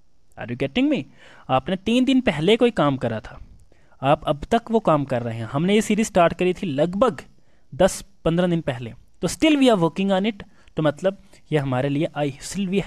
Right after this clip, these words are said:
have been working on it हो जाएगा यहाँ पे। क्लियर? चलिए जी, अफर्मेटिव सेंटेंस क्या होगा? I have been reading this book for hours,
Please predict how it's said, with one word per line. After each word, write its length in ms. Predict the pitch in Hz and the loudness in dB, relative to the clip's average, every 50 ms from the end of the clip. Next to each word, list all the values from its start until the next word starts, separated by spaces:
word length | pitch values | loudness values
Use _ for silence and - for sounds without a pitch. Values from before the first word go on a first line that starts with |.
| - - | -4 0
have 280 | 143 175 226 262 262 226 233 | 2 4 4 4 4 2 0
been 180 | 233 214 196 165 | 2 2 2 2
working 340 | 156 147 147 - 147 143 | 0 0 0 -2 -4 -2
on 200 | 131 117 117 113 | -2 -2 -4 -4
it 60 | 110 - | -8 -10
हो 120 | - 110 | -14 -14
जाएगा 320 | 113 113 110 110 113 110 | -12 -12 -14 -14 -14 -14
यहाँ 160 | 110 110 107 113 | -14 -14 -14 -16
पे। 160 | 123 - 143 - - - - - - - - - | -20 -20 -20 -20 -20 -20 -20 -20 -20 -20 -18 -10
क्लियर? 400 | - 127 120 165 214 233 175 - - - - - - - - - - - - - | -6 -2 0 2 4 4 2 0 -2 -14 -20 -20 -20 -20 -20 -20 -20 -20 -16 -8
चलिए 380 | - 139 120 107 104 104 107 101 | -4 -4 -4 -4 -4 -8 -10 -12
जी, 160 | 113 113 117 - - - - - - - - - - - - - - - - - - - - _ - | -12 -16 -18 -20 -20 -20 -20 -20 -20 -20 -20 -20 -20 -20 -20 -20 -20 -20 -20 -20 -20 -20 -10 _ -2
अफर्मेटिव 500 | 196 - - 294 294 302 311 302 - 302 | 0 2 2 2 4 4 2 2 0 -2
सेंटेंस 460 | - - 277 247 - 254 254 254 - | 0 2 0 2 2 0 0 -2 -2
क्या 180 | - - 254 247 | 0 2 2 2
होगा? 380 | 233 214 185 185 208 220 - - - - _ - - | 4 2 2 2 2 2 2 0 -8 -20 _ -2 2
I 120 | 247 311 381 359 | 4 4 4 4
have 320 | 320 302 254 202 180 156 147 | 4 4 4 4 2 0 0
been 280 | 147 147 151 160 160 147 | 2 2 2 4 2 2
reading 320 | 131 127 127 151 175 190 | 0 0 0 0 -2 0
this 240 | 156 151 139 - - | -2 -2 -4 -6 -6
book 220 | 123 135 151 - - - - | -6 -6 -6 -6 -10 -10 -6
for 200 | - 117 120 143 - - - | -4 -2 -2 -4 -4 -6 -8
hours, 440 | 117 110 107 107 110 117 - - - | -8 -8 -8 -10 -12 -14 -16 -16 -18